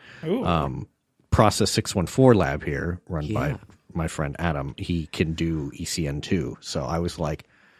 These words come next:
Speaker 2: I was like, "Can you do this in E C N two? 'Cause I'm curious to see how it looks, you know, when it's, like, developed in the actual chemistry it's made for." So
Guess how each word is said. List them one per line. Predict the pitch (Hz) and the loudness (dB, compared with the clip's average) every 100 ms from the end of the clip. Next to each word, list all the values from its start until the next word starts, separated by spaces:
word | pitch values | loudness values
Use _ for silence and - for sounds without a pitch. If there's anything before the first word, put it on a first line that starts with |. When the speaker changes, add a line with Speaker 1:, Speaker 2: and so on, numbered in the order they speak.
| _ _ - - - _ _ _ _ _ - | _ _ -20 -20 -20 _ _ _ _ _ 0
Speaker 2:
I | 120 | 2
was | 113 - | 2 2
like, | 110 - | 2 2
"Can | 127 | 2
you | 151 214 | 4 4
do | 233 | 4
this | 240 196 | 4 4
in | 190 | 4
E | 156 | 4
C | - 180 | 6 6
N | |
two? | 165 175 | 6 6
'Cause | 151 | 6
I'm | 123 107 | 4 0
curious | - 139 139 - | 6 8 8 6
to | 127 | -2
see | - 127 113 113 117 _ _ _ - | 4 6 6 2 -2 _ _ _ -16
how | - - 120 110 | -4 4 8 8
it | - | 6
looks, | 113 110 - - - - - - - | 4 4 2 -4 -4 -4 -10 -10 0
you | 104 | 2
know, | 90 78 85 | 2 0 -2
when | 104 98 | 0 0
it's, | - | 2
like, | 98 90 _ _ | 2 0 _ _
developed | 120 107 92 95 - | 2 4 4 4 2
in | 90 90 | -2 0
the | 95 | -2
actual | 92 90 - 107 95 | -2 -2 0 2 2
chemistry | - 95 - 92 85 | 0 -2 0 0 0
it's | - | 0
made | 92 90 95 - | 0 2 2 0
for." | - - - - - | -8 -10 -12 -16 -14
So | - - | -10 -8